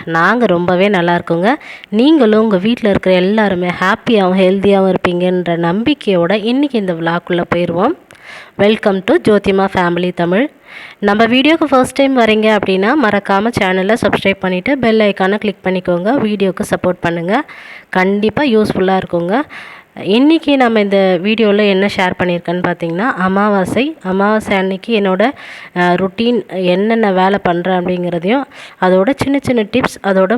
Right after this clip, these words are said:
மோட்டிவேஷனல் ஸ்பீச்சும் தாங்க பண்ண போறோமே. கண்டிப்பா உங்களுக்கு ரொம்பவே மோட்டிவேஷனா இருக்கும். அம், வீடியோவை ஸ்கிப் பண்ணாம பாருங்க. இன்னைக்கு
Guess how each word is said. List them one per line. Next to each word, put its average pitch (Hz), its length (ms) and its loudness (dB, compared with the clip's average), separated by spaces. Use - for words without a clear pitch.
மோட்டிவேஷனல் 196 640 -2
ஸ்பீச்சும் 175 400 -6
தாங்க 185 240 -4
பண்ண 175 340 -4
போறோமே. 175 400 -4
கண்டிப்பா 220 480 0
உங்களுக்கு 226 280 -2
ரொம்பவே 196 380 2
மோட்டிவேஷனா 185 600 -2
இருக்கும். 180 580 -2
அம், 170 460 -4
வீடியோவை 233 420 2
ஸ்கிப் - 360 -4
பண்ணாம 175 340 0
பாருங்க. 175 500 0
இன்னைக்கு 269 360 0